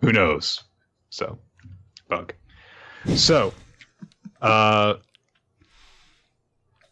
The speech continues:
All Might has Best Jeanist and Hawks follow him to a more private place so he can fill them in on things. He promises to tell them everything, but we don't actually see that conversation take place.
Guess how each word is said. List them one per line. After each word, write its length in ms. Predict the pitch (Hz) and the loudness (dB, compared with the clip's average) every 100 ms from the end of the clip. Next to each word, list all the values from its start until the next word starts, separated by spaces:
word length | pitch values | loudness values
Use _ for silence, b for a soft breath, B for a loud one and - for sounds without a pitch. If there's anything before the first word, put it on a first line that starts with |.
| _ _ _ | _ _ _
All 180 | - 147 | 0 2
Might 320 | 160 147 135 | 4 2 2
has 540 | - 117 117 117 104 95 | -2 -2 0 0 -2 -6
Best 400 | 82 113 - - | 0 0 0 -2
Jeanist 440 | 101 98 87 - | -2 0 -2 -2
and 120 | 87 | -4
Hawks 600 | 80 92 87 - - - - _ _ - | -2 0 0 -2 -4 -4 -10 _ _ -2
follow 200 | 95 87 | 0 2
him 140 | 90 | 0
to 120 | 92 | -2
a 60 | 82 | -6
more 180 | 78 76 | -6 -6
private 400 | - 151 151 131 | 0 0 2 0
place 260 | 156 143 | 2 2
so 120 | - 90 | 0 -2
he 60 | |
can 120 | - | -6
fill 220 | - - 117 | -4 0 2
them 160 | 107 | 4
in 120 | 139 | 6
on 140 | 131 117 | 4 2
things. 340 | 117 113 107 | 2 0 0
He 200 | - 92 | -4 -6
promises 520 | - 104 95 90 95 - | -4 -2 -2 -4 -4 -6
to 120 | - | -10
tell 220 | - 113 | -2 0
them 180 | 82 82 - | 0 -6 -2
everything, 640 | 123 113 117 107 113 110 95 | 0 2 2 2 0 0 -2
but 100 | 87 | -2
we 60 | |
don't 160 | 90 98 | 0 0
actually 240 | 85 - | 0 -4
see 120 | 90 95 | -6 -4
that 160 | 80 | -2
conversation 520 | - 85 - 80 - | -2 -2 -4 -8 -8
take 260 | 87 - 87 | -10 -10 -6
place. 520 | - 151 143 - - | 0 2 2 2 -2